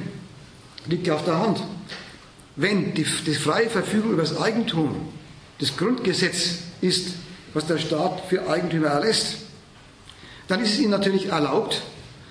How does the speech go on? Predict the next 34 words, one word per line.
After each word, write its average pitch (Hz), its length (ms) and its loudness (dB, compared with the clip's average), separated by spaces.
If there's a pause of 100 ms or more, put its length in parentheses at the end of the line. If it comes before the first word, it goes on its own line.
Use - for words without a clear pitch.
(220)
Leute 165 320 4
ins 185 280 0
Elend 170 340 2
dann 147 140 2
zu 180 140 4
stürzen, 175 440 2 (400)
wenn 156 120 2
sie 156 280 2 (160)
nach 135 160 2 (100)
ihren 220 200 4
Maßstäben 147 600 2
in 127 60 -2
der 131 100 2
Konkurrenz 143 520 2
der 139 160 2
Eigentümer, 170 480 2
der 127 200 2
Anbieter, 160 440 2 (240)
der 135 80 0
Produzenten 139 580 0 (520)
feststellen, 185 580 4 (440)
dass 175 140 2
sich 175 140 2
ein 151 180 2
Teil 151 260 2
ihrer, 156 280 4
ihrer, 143 380 2
ihrer 147 180 4
Belegschaft 143 600 2 (540)
für 165 180 2
sie 175 360 4
nicht 165 260 0
mehr 170 100 2
lohnt. 185 300 2